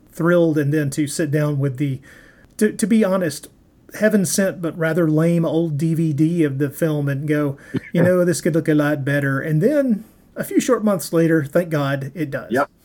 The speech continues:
Speaker 2: It's, it's incredible. And the two K, um, remastering of it, I mean, the film has never looked this good. It was, it couldn't have looked that good on N B C when it first aired in nineteen seventy-three because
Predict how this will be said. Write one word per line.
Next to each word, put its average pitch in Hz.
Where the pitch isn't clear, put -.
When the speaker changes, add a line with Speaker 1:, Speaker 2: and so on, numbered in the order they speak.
Speaker 2:
It's, 110
it's 107
incredible. 85
And 104
the 104
two 127
K, 98
um, 92
remastering 95
of 78
it, 82
I 107
mean, 101
the 107
film 120
has 90
never 107
looked -
this -
good. -
It 113
was, 117
it 120
couldn't 156
have 107
looked 107
that 123
good 120
on 113
N 113
B 110
C 120
when 110
it 113
first 113
aired 113
in 107
nineteen 107
seventy-three 113
because 113